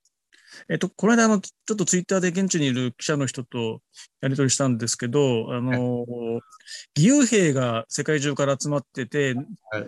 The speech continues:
Speaker 1: なんか事務所があちこちあるみたいで、で、その事務所の建物を取っただけで捕まったっていう話を
Speaker 2: ああ、はあ、
Speaker 1: してて、
Speaker 2: は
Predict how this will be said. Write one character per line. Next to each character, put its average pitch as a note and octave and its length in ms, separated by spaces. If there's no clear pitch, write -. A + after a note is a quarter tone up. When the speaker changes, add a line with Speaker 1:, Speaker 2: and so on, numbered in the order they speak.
Speaker 1:
な A3+ 80
ん - 20
か D#3+ 80
事 B2+ 60
務 A3+ 180
所 A#3+ 140
が D3 100
あ B2+ 40
ち - 100
こ D3+ 100
ち - 100
あ D3 80
る C#3+ 120
み B2+ 140
た A2+ 140
い A2 140
で、 B2+ 240
で、 D#3+ 260
そ G#3 100
の G3 100
事 E3+ 100
務 A#3 160
所 C4 180
の F3 100
建 G3+ 260
物 F3 140
を - 20
取 D#3 140
っ - 40
た D3+ 120
だ C3+ 100
け C#3 100
で C3 160
捕 D#3 100
ま D3+ 120
っ - 60
た D3 100
っ C#3 40
て C3 100
い C3+ 40
う B2 40
話 B2 380
を A2+ 280
Speaker 2:
あ D3 60
あ、 B2 320
は A2 80
あ、 - 40
Speaker 1:
し - 120
て C3 380
て、 A2 180
Speaker 2:
は A2 100